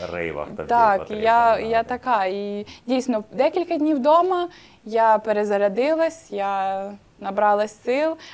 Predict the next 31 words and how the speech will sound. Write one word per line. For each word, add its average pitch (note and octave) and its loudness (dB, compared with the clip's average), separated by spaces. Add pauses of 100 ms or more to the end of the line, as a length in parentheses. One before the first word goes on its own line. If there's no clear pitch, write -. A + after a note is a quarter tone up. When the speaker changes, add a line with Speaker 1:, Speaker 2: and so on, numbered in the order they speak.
Speaker 2:
Можливо, B3 2
поїхала A3+ 0
в G#3 -4
гори, A#3+ 0
тому A#3+ -4
що G3+ -4 (160)
мені G#3+ -6
рукою G#3 -2
подати, G#3+ 0 (300)
поїхати, B3 -2
відпочити, A3+ -4
подихати G#3+ -6
свіжим A3 -4
повітрям. A3+ -6
Дуже A3 0
люблю F#3+ -6
це. G3+ -10 (480)
І D#4+ 0
далі, C#4 4
далі. A#3+ 2 (220)
А - -6
взагалі C4 0
саме D#4 0
місто, D4 2 (560)
як A3 -6
я G#3+ 0
вже G#3 -6
казала, G#3+ 2
дуже A3+ -4
спокійне, A#3 -2
красиве, A#3 2